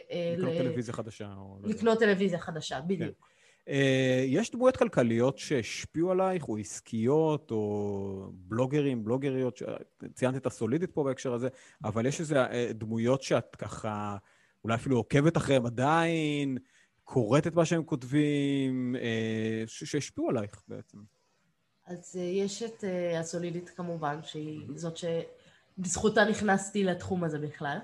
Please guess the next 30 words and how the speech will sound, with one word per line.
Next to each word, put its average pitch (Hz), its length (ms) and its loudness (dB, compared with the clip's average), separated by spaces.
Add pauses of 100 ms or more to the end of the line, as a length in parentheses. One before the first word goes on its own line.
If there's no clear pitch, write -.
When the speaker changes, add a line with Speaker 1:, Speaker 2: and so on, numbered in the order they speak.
Speaker 2:
מהמם. 117 220 -16 (520)
Speaker 1:
אה, 151 540 -8
Speaker 2:
שזה 131 100 2
Speaker 1:
ו- 143 60 2
Speaker 2:
די 247 100 6
מדהים, 294 320 4
התופעה 123 400 0
הזאת, 104 240 -6
אני 107 100 -4
מוכרח 104 200 -8
לציין, 104 240 -10
הסולידית. 98 520 -8
זאת - 160 -20
אומרת 101 200 -10
שהיא 104 220 -10
לא... 202 680 -4 (300)
זאת - 80 -14
אומרת, 135 140 -2
היא 147 80 6
לא... 233 1000 8 (100)
היא 143 100 2
לא 160 80 8
איזה 202 120 2
פרסו-, - 360 -4
היא 190 140 -2
פרסונה 160 440 0
שהיא 180 300 -4
נאן 175 280 -2
פרסונה 190 400 0
בעצם. 107 360 -6